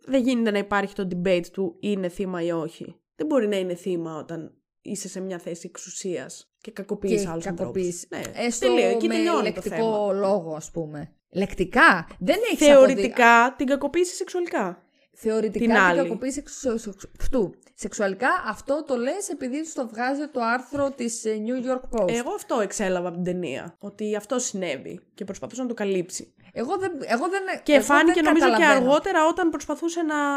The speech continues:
Speaker 1: προσλάβει συγκεκριμένη άλλη κοπέλα για εκείνη τη θέση που προσπαθούσε να την προσλάβει.
Speaker 2: Εγώ καταλαβαίνω, θα σου πω, εγώ καταλαβαίνω ότι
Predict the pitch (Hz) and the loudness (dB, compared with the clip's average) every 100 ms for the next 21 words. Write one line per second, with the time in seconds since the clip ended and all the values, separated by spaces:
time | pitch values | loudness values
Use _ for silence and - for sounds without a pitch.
0 | 277 - - - 247 254 262 285 320 - | -4 -8 -12 -8 -6 0 2 4 2 -2
1 | 254 254 269 285 302 285 247 220 214 202 | -6 -4 2 4 6 6 6 4 4 2
2 | 202 196 202 185 185 196 190 214 202 185 | -2 -2 0 0 -2 -4 -4 -4 -4 -6
3 | 196 196 175 - - 185 185 190 196 190 | -4 0 0 -2 -12 -14 -12 -12 -10 -10
4 | 190 180 185 180 196 160 113 - - - | -8 -8 -8 -6 -4 -2 -2 -6 -12 -6
5 | 220 214 285 320 285 262 208 190 214 233 | -4 -2 -2 -2 -2 0 0 -2 -4 -4
6 | 214 196 202 220 202 185 226 254 254 220 | -8 -8 -8 -4 -4 -4 -6 -6 -4 -6
7 | 202 220 247 233 226 196 | -6 -8 -8 -6 -6 -6